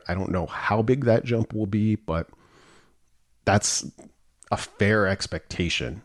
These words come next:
as, as we kick off this twenty twenty-one season in my mind.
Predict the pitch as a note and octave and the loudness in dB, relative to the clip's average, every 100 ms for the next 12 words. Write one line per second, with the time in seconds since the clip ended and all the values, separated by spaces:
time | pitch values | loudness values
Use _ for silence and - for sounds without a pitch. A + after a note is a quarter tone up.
0 | _ D#2+ D2 - F2 F2 E2 - - D#2+ | _ -6 -6 -6 -8 -6 -12 -8 -6 -4
1 | D2+ - D#2+ - - E2 D2 - D2+ D2 | -4 -4 -10 -10 -8 -6 -6 -6 -6 -4
2 | C#2+ C#2 - E2 B1+ B1+ - _ _ - | -6 -8 -8 -8 -8 -12 -16 _ _ -20
3 | - _ E2 C#2 C#2 C#2 - - - | -20 _ -6 -4 -4 -4 -8 -16 -20